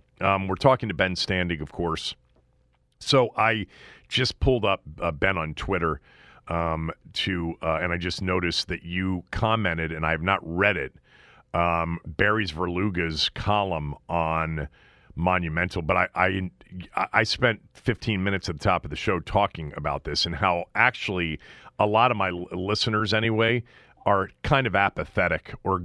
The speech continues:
or have grown a little bit weary on this subject altogether, in part because, look, the teams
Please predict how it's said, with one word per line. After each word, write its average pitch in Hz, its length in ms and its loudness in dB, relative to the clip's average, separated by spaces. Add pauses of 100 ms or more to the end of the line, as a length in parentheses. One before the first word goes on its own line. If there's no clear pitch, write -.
or - 100 -2
have 92 200 -2
grown 101 480 0
a 92 60 -2
little 95 180 0
bit 85 200 -2
weary 90 380 2
on 80 140 0
this 80 120 -2
subject 85 520 -2
altogether, 101 500 2
in 104 100 -2
part 165 300 2
because, 104 340 -2
look, 117 220 0
the 95 80 -10
teams 113 640 -2